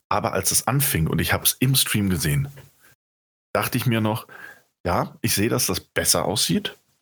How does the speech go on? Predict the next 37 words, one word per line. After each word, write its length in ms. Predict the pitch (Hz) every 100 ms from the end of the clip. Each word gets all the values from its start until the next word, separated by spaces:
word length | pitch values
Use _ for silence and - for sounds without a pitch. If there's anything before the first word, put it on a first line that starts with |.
| _ _ _ _
als 220 | 113 101 -
Horizon 420 | 101 87 82 80
Zero 220 | 76 76
Dawn, 320 | 69 73 131
auf 160 | 175 90
jeden 180 | 85 80
Fall. 300 | - 110 180 - - -
Gerade 260 | - 87 92
was 100 | 90
die 100 | 80
Details 400 | 80 - 82 -
im 80 | 87
Hintergrund 460 | 107 139 - -
angeht." 360 | - 127 139 139 - - - - _ _ _ _
Es 200 | - 113
hat 140 | 113 -
mich 180 | 151 135
aber 140 | 131
noch 100 | 123
nicht 180 | 120 131
direkt 300 | 117 110 - _
umgehauen, 720 | - 107 87 69 69 69 - - _ _ _ _ _ -
rein, 320 | 156 76 73
rein 240 | 73 76 73
visuell, 420 | 73 76 85 78
was 300 | - - - -
eben 280 | 95 90 90
an 140 | 90
diesem 200 | 87 87
komprimierten, 800 | - 82 87 85 85 87 85 -
äh, 240 | - -
Stream 400 | - - 120 107
lag. 340 | 69 - 87 - _ _ _ _ _ _ _ _ _ _ _ _ _ -
Späterhin, 480 | - 80 95 92 120
muss 160 | 123
ich 100 | 135
sagen, 440 | 131 123 135 143